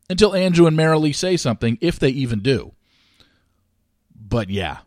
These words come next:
<laughs> that coming out yesterday on the day of the podcast launch, that wasn't coincidental. I think, I think you can understand that, right? We're very well aware.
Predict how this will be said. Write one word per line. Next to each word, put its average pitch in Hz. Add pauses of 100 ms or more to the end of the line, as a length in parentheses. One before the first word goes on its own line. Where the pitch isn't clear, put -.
(240)
<laughs> -
that 131
coming 156
out 135
yesterday 117
on 107
the 104
day 104
of 95
the 95
podcast 117
launch, 135 (180)
that 110
wasn't 95
coincidental. 71 (380)
I 123
think, - (100)
I 127
think 143
you 131
can 110
understand 82
that, 64
right? 87 (600)
We're 139
very 120
well 98
aware. 90